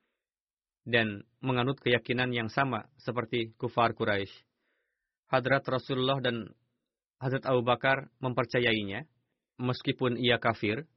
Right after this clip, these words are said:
lalu menyerahkan kendaraan unta kepadanya.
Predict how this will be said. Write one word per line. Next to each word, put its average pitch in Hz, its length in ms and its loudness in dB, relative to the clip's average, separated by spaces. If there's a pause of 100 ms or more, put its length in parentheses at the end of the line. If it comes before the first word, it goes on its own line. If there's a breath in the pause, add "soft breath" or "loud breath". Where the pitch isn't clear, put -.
(1000)
lalu 123 320 2
menyerahkan 131 560 2
kendaraan 113 480 2
unta 117 400 -2 (400)
kepadanya. 101 560 -2